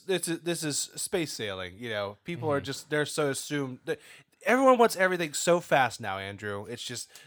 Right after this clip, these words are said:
Speaker 1: this, that, that. They gotta have it instantly. Why don't you just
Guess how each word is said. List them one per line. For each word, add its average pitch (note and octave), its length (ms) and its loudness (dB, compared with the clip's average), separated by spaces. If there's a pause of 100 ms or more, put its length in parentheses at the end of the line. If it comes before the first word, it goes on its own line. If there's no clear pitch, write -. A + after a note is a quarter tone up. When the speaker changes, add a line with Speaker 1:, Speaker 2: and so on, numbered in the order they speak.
Speaker 1:
this, F#3 260 2
that, D#3+ 380 2
that. D3+ 180 4
They C#3 120 -2
gotta D#3+ 180 0
have D3 180 6
it C3+ 80 -2
instantly. G#2+ 640 -6 (240)
Why G#3+ 140 8
don't C#4+ 200 4
you A3 80 -6
just G3 240 0